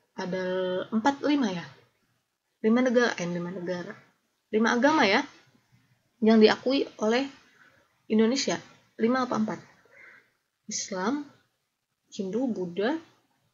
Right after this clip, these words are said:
Konghucu, Kristen ya? Ya, berarti lima. Nah, mm, ada lima ya. Berarti Pancasila itu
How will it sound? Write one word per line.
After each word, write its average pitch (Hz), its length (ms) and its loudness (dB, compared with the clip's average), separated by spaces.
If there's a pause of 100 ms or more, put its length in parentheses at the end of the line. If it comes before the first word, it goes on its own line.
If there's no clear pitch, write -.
(400)
Konghucu, 196 580 -10 (920)
Kristen 247 420 -8
ya? 185 140 -6 (880)
Ya, 190 260 -4 (140)
berarti - 240 -4
lima. 190 240 -6 (840)
Nah, 170 380 -8 (1700)
mm, 214 500 2
ada 185 140 -2
lima 247 240 -2
ya. 202 240 0 (880)
Berarti 190 480 0 (880)
Pancasila 214 640 -2
itu 285 320 -4